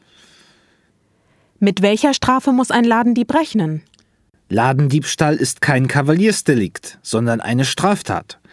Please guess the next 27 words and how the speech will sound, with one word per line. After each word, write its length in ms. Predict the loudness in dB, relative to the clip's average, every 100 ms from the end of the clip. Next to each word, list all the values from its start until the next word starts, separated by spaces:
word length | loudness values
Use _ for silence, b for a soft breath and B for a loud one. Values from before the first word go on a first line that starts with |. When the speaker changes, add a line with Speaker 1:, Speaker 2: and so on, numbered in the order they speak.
| b b b b
Speaker 2:
Wird 220 | 0 2
man 160 | 2 0
zum 180 | 0 0
ersten 480 | 0 -2 -2 0 2
Mal 260 | 2 2
beim 220 | 2 2
Ladendiebstahl 840 | 2 2 2 0 -2 -4 -4 -2 0
erwischt, 500 | 0 0 0 -2 -12 B B B B B
so 180 | 0
muss 260 | 2 2 0
man 180 | 0 2
mit 180 | 0 0
einer 200 | 0 0
Geldstrafe 720 | 0 0 -2 0 0 2 -2
von 200 | 0 -2
circa 420 | 2 0 2 -2 -2
einem 360 | 0 2 2
Monatsgehalt 840 | 2 2 2 0 0 0 0 0 -2
rechnen. 420 | -4 -6 -10 -12 b b b b b b
Beim 200 | -2 2
nächsten 400 | 2 0 -2 0
Mal 340 | 2 4 2 0
wird 140 | -2
man 120 | -4
viel 320 | -6 -2 0 2
härter 380 | 2 0 0
bestraft. 680 | -2 -4 -8 -10 -10 -12 -20